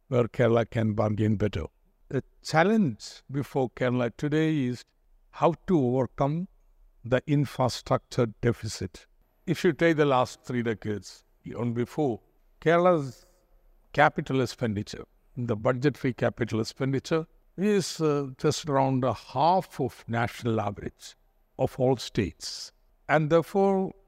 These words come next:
over the la-, over the period, we have become very backward in key infrastructure. So this has to be overcome. How do you do it? Now,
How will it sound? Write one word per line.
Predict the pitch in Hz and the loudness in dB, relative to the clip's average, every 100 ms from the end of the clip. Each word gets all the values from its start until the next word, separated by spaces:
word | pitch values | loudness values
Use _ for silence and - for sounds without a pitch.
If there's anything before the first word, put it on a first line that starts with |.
| - | -6
over | 143 147 151 | 0 2 2
the | 147 | 2
la-, | 139 151 165 143 | 4 4 4 2
over | 139 135 127 131 147 | -2 -4 -4 -2 -2
the | 135 | -4
period, | 131 151 180 190 170 160 _ _ _ | -4 0 2 2 0 -4 _ _ _
we | 135 | 0
have | 135 | 0
become | 127 113 120 117 113 - 117 | 0 -2 -2 -4 -6 -10 0
very | 135 | 4
backward | 160 104 110 - - 143 120 | 4 2 -2 -2 0 2 2
in | 107 | -2
key | - 139 | -2 0
infrastructure. | 117 98 - 110 - 113 - - 113 - _ _ | 0 -2 -4 -6 -4 -6 -8 -10 -12 -12 _ _
So | - 202 196 196 180 - _ _ _ _ - | -4 2 4 2 0 -6 _ _ _ _ -4
this | 156 196 | -2 0
has | 156 156 | 0 0
to | - 131 | 0 0
be | 135 | 2
overcome. | 117 107 107 - 104 - _ _ _ _ _ _ | 0 -2 -8 -6 -6 -6 _ _ _ _ _ _
How | - 190 | 0 2
do | 147 | 4
you | 143 | 2
do | 110 107 | 2 0
it? | 98 - - - _ _ _ _ _ _ _ _ _ | 0 -4 -12 -18 _ _ _ _ _ _ _ _ _
Now, | 160 147 120 | 2 2 2